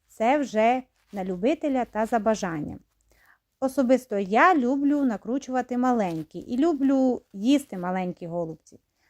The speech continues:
Ми так звикли накручувати ось такі невеликих розмірів голубці. Крутяться вони дуже легко. Звичайно, легко накручуються тоді, коли в нас гарна тонколиста і не кучерява капуста.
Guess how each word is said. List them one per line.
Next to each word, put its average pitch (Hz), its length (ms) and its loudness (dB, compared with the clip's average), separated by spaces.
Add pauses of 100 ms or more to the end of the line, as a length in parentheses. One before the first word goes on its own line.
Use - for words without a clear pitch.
Ми 240 140 0
так 202 260 -2
звикли 233 600 0
накручувати 262 880 -4
ось 277 300 0
такі - 400 -8
невеликих 226 720 -2 (140)
розмірів 175 640 -2
голубці. 170 540 -10 (480)
Крутяться 285 480 0
вони 233 320 2
дуже 196 640 2 (200)
легко. 311 840 2 (120)
Звичайно, 226 760 0
легко 226 440 2
накручуються 208 680 -6
тоді, 190 400 -4
коли 247 280 0
в 277 40 2
нас 233 180 2 (100)
гарна 285 380 2
тонколиста 247 960 -2 (400)
і 359 120 -2
не 330 120 4
кучерява 220 640 0
капуста. 226 720 -6